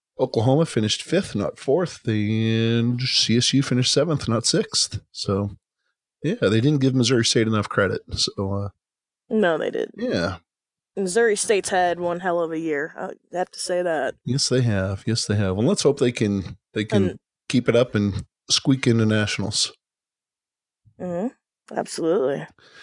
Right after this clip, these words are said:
Speaker 1: Well, we've also got, um, rankings that came out last week.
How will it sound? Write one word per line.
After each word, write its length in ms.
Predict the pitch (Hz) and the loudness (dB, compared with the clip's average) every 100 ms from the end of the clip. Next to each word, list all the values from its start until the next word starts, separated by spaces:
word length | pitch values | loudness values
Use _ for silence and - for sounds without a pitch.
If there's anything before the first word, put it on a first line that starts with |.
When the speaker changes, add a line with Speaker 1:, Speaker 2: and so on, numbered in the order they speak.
| - - - _ | -20 -20 -20 _
Speaker 1:
Well, 220 | 131 160 | 4 6
we've 200 | 170 139 143 | 6 6 4
also 280 | 160 156 135 | 4 2 4
got, 300 | 143 - 131 | 4 2 2
um, 720 | 120 117 107 104 104 - - - - _ - | 4 6 2 -2 -6 -10 -10 -12 -14 _ 0
rankings 460 | 123 147 165 147 | 0 2 0 0
that 140 | 123 - | 0 -2
came 240 | 147 143 | 0 2
out 160 | 139 98 | 0 0
last 340 | 131 160 - | 0 0 0
week. 380 | 147 226 - | 0 -2 -6